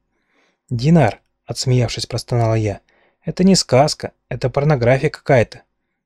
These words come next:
"Так, не вредничай", посмеиваясь, ответил далариец. "Это только начало, самое интересное впереди". "Ну-ну". Но самой было очень интересно узнать о приключениях любвеобильного орка. В общем,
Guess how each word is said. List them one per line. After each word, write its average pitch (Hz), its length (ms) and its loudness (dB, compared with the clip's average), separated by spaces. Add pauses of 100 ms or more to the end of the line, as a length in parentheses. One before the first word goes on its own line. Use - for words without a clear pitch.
(220)
"Так, - 300 -4 (160)
не 131 160 2
вредничай", 110 560 0 (340)
посмеиваясь, 123 580 0
ответил 110 340 -4
далариец. 117 560 0 (400)
"Это 160 160 -2
только - 260 0
начало, 127 480 0 (160)
самое 131 380 -2
интересное 151 420 0
впереди". 127 480 -6 (640)
"Ну-ну". 139 520 2 (680)
Но 110 100 -6
самой 143 300 -4
было 123 180 0
очень 127 240 -2
интересно 110 380 -4
узнать 139 300 -2
о 117 40 -4
приключениях 127 640 -6 (140)
любвеобильного 113 680 0
орка. - 440 -6 (920)
В 151 80 -2
общем, 165 300 -2